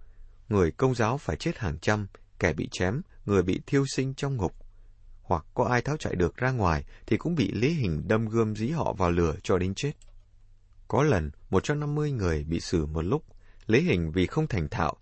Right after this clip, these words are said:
chém đi chém lại, chỉ giết được hai mươi người. Số còn lại, lính đẩy xuống sông. Nhưng sông lại nhỏ,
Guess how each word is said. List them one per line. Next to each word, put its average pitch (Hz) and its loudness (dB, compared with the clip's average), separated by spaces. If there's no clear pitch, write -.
chém 98 2
đi 107 0
chém 110 -4
lại, 101 -2
chỉ 90 2
giết 123 -2
được 90 2
hai 135 0
mươi 135 -2
người. 87 2
Số 117 4
còn 82 2
lại, 76 0
lính 104 0
đẩy 78 2
xuống 95 -4
sông. 87 2
Nhưng 101 0
sông 131 2
lại 98 0
nhỏ, 80 2